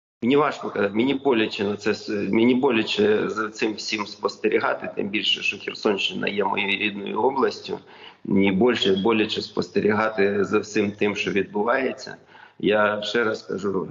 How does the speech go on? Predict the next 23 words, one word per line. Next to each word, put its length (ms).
на 140
мою 300
думку, 680
зараз 440
єдиною 580
підтримкою 680
може 400
бути 400
там 260
єдиний 680
міжнародний 840
фронт 360
проти 320
агресії 640
Путіна. 480
Зараз 380
надо 300
завдатися 960
абсолютно 680
максимальних 960
кроків 480
для 200
того, 540